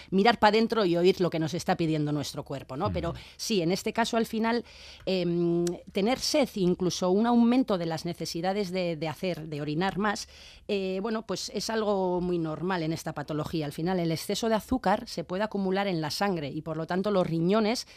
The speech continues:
Speaker 1: se van a ver obligados a trabajar más. Por lo tanto, pues sí que puede ser que tengamos más sed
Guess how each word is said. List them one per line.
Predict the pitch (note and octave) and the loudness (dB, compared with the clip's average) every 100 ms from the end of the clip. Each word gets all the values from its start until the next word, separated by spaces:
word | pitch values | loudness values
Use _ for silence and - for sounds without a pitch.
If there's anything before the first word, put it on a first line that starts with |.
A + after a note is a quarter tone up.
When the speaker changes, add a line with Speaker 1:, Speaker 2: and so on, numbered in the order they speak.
| - | -10
Speaker 1:
se | - | -2
van | E3+ F3+ | 0 2
a | F#3+ | 2
ver | G3+ | 2
obligados | F#3 F3 F3 F3+ G3 | 0 0 0 0 -2
a | D#3+ | -2
trabajar | - D3+ D3 E3+ C3+ | -2 -4 -2 -4 -2
más. | C#3 A#2+ - - - - - - | -2 -2 -8 -12 -20 -20 -20 -6
Por | D#3 | -2
lo | E3 | 0
tanto, | F3 F3+ G#3 | 2 2 2
pues | F3+ D3+ | 0 -2
sí | - | -2
que | F3 D#3+ | -2 0
puede | E3+ E3+ | 0 0
ser | - E3 | 0 -2
que | F3 | -2
tengamos | D#3 D3 D#3 D3+ | -2 0 -2 -2
más | D#3+ D#3 | -4 -2
sed | A3+ C4 | -2 -4